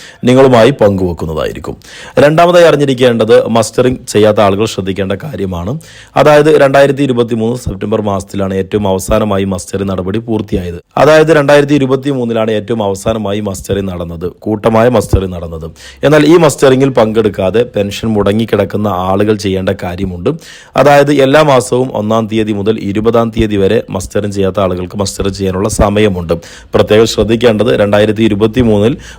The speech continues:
ഒരു തവണയെങ്കിലും മസ്റ്ററിംഗ് ചെയ്തിട്ടുണ്ട് എങ്കിൽ, അവർ വീണ്ടും ചെയ്യേണ്ട ആവശ്യമില്ല. അതായത്, മാർച്ച് മാസത്തിൽ വിതരണം ചെയ്ത ആയിരത്തി അറുന്നൂറ് രൂപ നിങ്ങൾക്ക് ലഭിച്ചിട്ടുണ്ട് എങ്കിൽ, കൃത്യമായ മസ്റ്ററിംഗ് നടപടി പൂർത്തിയായ ആളുകൾക്ക് മാത്രമാണ് ഈ തുക ലഭിക്കുകയുള്ളൂ എന്ന് അന്ന് മന്ത്രി തന്നെ പറഞ്ഞ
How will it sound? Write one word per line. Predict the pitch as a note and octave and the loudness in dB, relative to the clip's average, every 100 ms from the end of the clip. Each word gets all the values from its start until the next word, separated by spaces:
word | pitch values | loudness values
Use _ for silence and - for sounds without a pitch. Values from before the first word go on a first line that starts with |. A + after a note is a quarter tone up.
| - | 2
ഒരു | B2+ C#3 | 4 4
തവണയെങ്കിലും | B2 A#2+ B2+ C3 B2+ C3+ C#3 | 6 6 6 4 2 2 2
മസ്റ്ററിംഗ് | A2+ - A#2 A#2 | 0 0 -2 0
ചെയ്തിട്ടുണ്ട് | A2+ G#2 G#2+ A2 G#2 G2+ | -2 -2 -4 -4 -4 -4
എങ്കിൽ, | G#2+ A2+ | -2 0
അവർ | G#2 G2+ | -2 -2
വീണ്ടും | G2 G2 G#2+ | -6 -6 -4
ചെയ്യേണ്ട | G#2 G2+ G2 F2+ | -2 0 0 0
ആവശ്യമില്ല. | F#2+ G#2+ F#2 F2+ C3 - _ _ C#3+ | -2 -6 -6 -4 -6 -8 _ _ 0
അതായത്, | D3+ D#3+ E3 | 2 2 2
മാർച്ച് | D3 D3 F3+ | 2 0 0
മാസത്തിൽ | D#3 C#3+ C3+ C#3+ B2+ | -2 -2 -4 -6 -6
വിതരണം | A#2+ B2+ B2+ | -4 -4 -4
ചെയ്ത | A#2+ B2+ A2+ | -2 0 0
ആയിരത്തി | A2+ A2+ A#2+ | 0 -2 -2
അറുന്നൂറ് | A2 G#2+ A2+ A2+ | -2 -2 -6 -6
രൂപ | G#2+ | -6
നിങ്ങൾക്ക് | G#2+ G#2 G#2+ | -6 -10 -8
ലഭിച്ചിട്ടുണ്ട് | G#2 F#2+ G2 A2 G2+ G2 | -8 -10 -14 -12 -10 -8
എങ്കിൽ, | G2 B2 | -8 -10
കൃത്യമായ | B2+ A#2+ B2+ B2+ B2 | -10 -6 -4 -2 -2
മസ്റ്ററിംഗ് | A2+ - A2+ A2+ | -4 -2 -2 -2
നടപടി | G#2+ G#2+ A#2+ | -2 -4 -6
പൂർത്തിയായ | A#2 A2 A2 A#2 A2+ | -6 -6 -2 0 0
ആളുകൾക്ക് | G#2 G#2 G2+ G#2 | -2 -4 -6 -6
മാത്രമാണ് | F#2+ F2+ A#2 G#2 F#2 F#2 - - - B2+ | -6 -4 -4 -2 -2 -4 -6 -14 -4 -2
ഈ | C3 | 0
തുക | A#2 B2 A2 | 2 2 2
ലഭിക്കുകയുള്ളൂ | A2 A2+ C3 C3+ B2+ A2 G#2+ G#2 | -2 -4 -6 -4 -2 -2 -2 -4
എന്ന് | A#2+ C#3+ _ G#2 | -6 -10 _ -4
അന്ന് | A2+ B2 A2 | -2 0 0
മന്ത്രി | G#2 A2+ A2+ | 0 0 0
തന്നെ | A2+ G#2+ | 0 -2
പറഞ്ഞ | G2 G2 | -4 -2